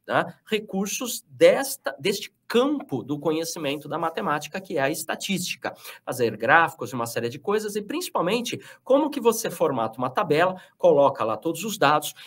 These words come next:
e utiliza algumas, eh, técnicas, né, da estatística, estatística descritiva, regressão linear e uma série de análises para que você consiga fazer os cálculos e chegar no valor,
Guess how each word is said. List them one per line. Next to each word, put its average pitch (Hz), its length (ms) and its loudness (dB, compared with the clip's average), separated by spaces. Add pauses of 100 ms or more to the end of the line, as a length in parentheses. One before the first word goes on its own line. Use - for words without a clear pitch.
e 220 100 -2
utiliza 208 760 -2
algumas, 147 1040 0 (280)
eh, 120 240 -2 (160)
técnicas, 147 720 -2 (260)
né, 120 260 -6
da 139 160 4
estatística, 175 800 -2 (200)
estatística 127 580 -4
descritiva, 151 880 -2 (220)
regressão 139 760 -2
linear 156 640 4 (200)
e 208 100 -4
uma 208 160 -4
série - 320 -2
de 175 140 -2
análises 170 600 0
para - 160 -8
que 208 100 -14
você 233 220 -4
consiga 208 520 -6
fazer 160 320 -2
os 160 160 -10
cálculos 170 520 -2 (200)
e 190 100 -6
chegar 143 680 0 (100)
no 175 320 2
valor, 151 800 2